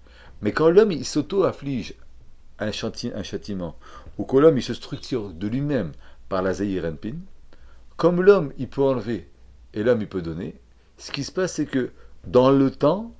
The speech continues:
le Zeir Anpin, il n'est pas constant. Et comme le Zeir Anpin n'est pas constant,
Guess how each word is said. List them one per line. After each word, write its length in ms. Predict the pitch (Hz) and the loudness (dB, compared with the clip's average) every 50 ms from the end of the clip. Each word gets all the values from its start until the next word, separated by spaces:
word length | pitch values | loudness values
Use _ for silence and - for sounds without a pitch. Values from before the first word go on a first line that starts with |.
| - - - - _ - - - - - | -20 -20 -20 -20 _ -20 -20 -20 -20 -10
le 120 | - 104 98 | -6 -4 -4
Zeir 240 | 95 110 110 104 101 | -2 -2 -2 -2 -2
Anpin, 360 | 98 92 - 110 104 92 78 - - - - - - - - - - - | -4 -4 -6 -8 -10 -10 -10 -14 -18 -20 -20 -20 -20 -20 -20 -20 -12 -8
il 120 | 92 87 | -6 -6
n'est 80 | 87 82 | -6 -4
pas 240 | - 90 87 - - - - | -4 -6 -8 -8 -12 -14 -14
constant. 400 | - 82 78 - - - - - - - - - - - - - - - - | -12 -12 -12 -12 -14 -16 -16 -18 -20 -20 -20 -20 -20 -20 -20 -20 -20 -10 -4
Et 100 | 104 101 | -4 -2
comme 220 | - - 165 160 | 2 2 2 4
le 60 | 151 127 | 4 2
Zeir 260 | 107 127 127 117 107 | 2 2 2 2 2
Anpin 300 | 107 104 - - 107 90 | 2 0 -2 -4 -6 -6
n'est 80 | 85 | -6
pas 140 | - 82 80 | -6 -8 -8
constant, 540 | - - 69 - - - 80 82 - - - | -8 -10 -14 -16 -10 -8 -8 -8 -8 -10 -16